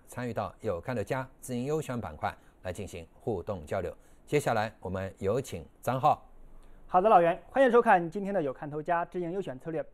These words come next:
Speaker 2: 市场今天继续分化，在这种分化的过程当中呢，科技方向再度成为市场追逐的焦点。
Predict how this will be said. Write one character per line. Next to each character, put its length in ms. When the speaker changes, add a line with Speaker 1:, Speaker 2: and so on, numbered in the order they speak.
Speaker 2:
市 120
场 220
今 160
天 240
继 120
续 160
分 200
化， 200
在 100
这 100
种 160
分 200
化 100
的 100
过 100
程 120
当 160
中 140
呢， 120
科 200
技 120
方 200
向 280
再 240
度 180
成 180
为 140
市 160
场 300
追 120
逐 80
的 80
焦 160
点。 200